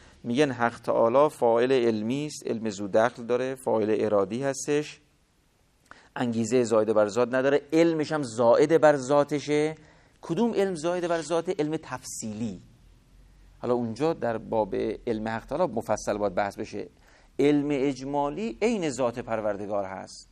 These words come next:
حکمای مشام اینو می‌گن، اما علم تفصیلی به موجودات قبل از ایجاد، می‌دونید نقصی که کار شیخ اشراق داره این هستش که علم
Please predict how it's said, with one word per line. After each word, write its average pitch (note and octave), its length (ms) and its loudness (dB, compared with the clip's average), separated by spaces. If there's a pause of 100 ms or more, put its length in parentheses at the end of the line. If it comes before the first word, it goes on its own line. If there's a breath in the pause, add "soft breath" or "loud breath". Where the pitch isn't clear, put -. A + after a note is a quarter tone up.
(120)
حکمای A2+ 280 -10
مشام A2+ 340 -6
اینو B2 140 -6
می‌گن، G2+ 280 -14 (720 soft breath)
اما D3 380 -2
علم A3 540 0
تفصیلی B2+ 640 -4
به A#2 120 2
موجودات A2+ 600 2 (540)
قبل C3+ 420 2
از G#2+ 280 2
ایجاد، G#2+ 580 2 (1300 soft breath)
می‌دونید B2+ 520 -6
نقصی C3 480 -6
که A#2 120 -12
کار B2 280 -6
شیخ A2 260 -10
اشراق G#2+ 420 -4
داره A2+ 160 -4
این C#3 100 -10
هستش A#2+ 360 -12
که C#3+ 360 -10 (640 soft breath)
علم C#3+ 340 0